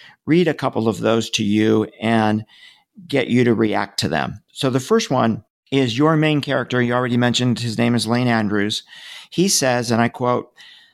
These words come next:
"Sometimes I can do it and sometimes not. It requires a force of will an immense concentration, plus I have to be motivated properly."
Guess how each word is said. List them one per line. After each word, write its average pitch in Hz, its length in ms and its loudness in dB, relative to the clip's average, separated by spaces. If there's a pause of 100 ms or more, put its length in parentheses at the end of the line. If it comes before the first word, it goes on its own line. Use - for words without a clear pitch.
(120)
"Sometimes 180 680 0
I 165 120 2
can 180 180 2
do 123 160 4
it 120 160 0 (800)
and 123 100 2
sometimes 143 540 0
not. 110 380 -2 (1040)
It 107 100 -4
requires 147 600 -2
a 131 60 -10
force 165 440 -4
of 170 180 -4
will 120 580 -2 (600)
an 131 160 2
immense 135 580 2
concentration, 123 1000 -2 (580)
plus 170 340 -4
I 156 140 -2
have 151 220 -2
to 151 80 -2
be 139 120 2
motivated 123 640 0
properly." 95 560 -6